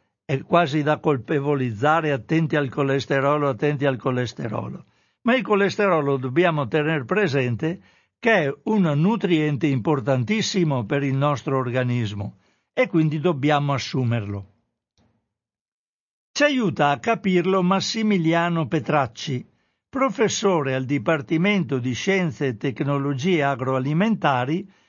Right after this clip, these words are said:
dell'Università di Bologna. La selezione genetica delle galline ovaiole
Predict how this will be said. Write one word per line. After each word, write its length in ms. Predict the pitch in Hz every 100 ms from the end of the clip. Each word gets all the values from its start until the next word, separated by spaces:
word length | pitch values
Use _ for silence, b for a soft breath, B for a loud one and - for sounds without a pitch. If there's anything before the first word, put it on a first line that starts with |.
| b
dell'Università 1080 | - 277 220 196 196 190 208 156 170 120 156
di 160 | 139 143
Bologna. 640 | 135 131 117 110 104 - - _ _ _ _ _ _ _ _ _ _ -
La 160 | 233 262
selezione 880 | - 175 160 151 185 208 208 180
genetica 840 | 123 151 156 165 151 110 123 135 117
delle 380 | 143 175 156
galline 500 | 127 135 127 165 170
ovaiole 920 | 151 135 120 123 123 113 107 135 -